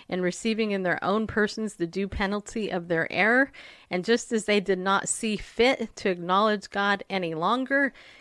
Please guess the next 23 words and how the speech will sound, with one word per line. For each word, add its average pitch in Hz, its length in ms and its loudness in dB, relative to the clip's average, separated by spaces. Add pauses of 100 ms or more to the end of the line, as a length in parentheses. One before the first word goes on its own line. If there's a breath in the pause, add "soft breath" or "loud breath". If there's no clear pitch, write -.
God 185 280 4
gave 190 280 0
them 165 340 2
over 247 380 2
to 185 220 -4
a 170 40 0
depraved 175 540 -2
mind 277 540 2 (1000 loud breath)
to 208 120 -2
do 247 220 4
those 247 340 6
things 202 400 0
which 175 220 2
are 170 100 0
not 185 300 4
proper, 165 640 2 (140)
being 190 280 0
filled 190 300 4
with 175 260 0
all 208 240 6
unrighteousness, 175 1200 -2
wickedness, 180 1000 0
greed, 180 800 2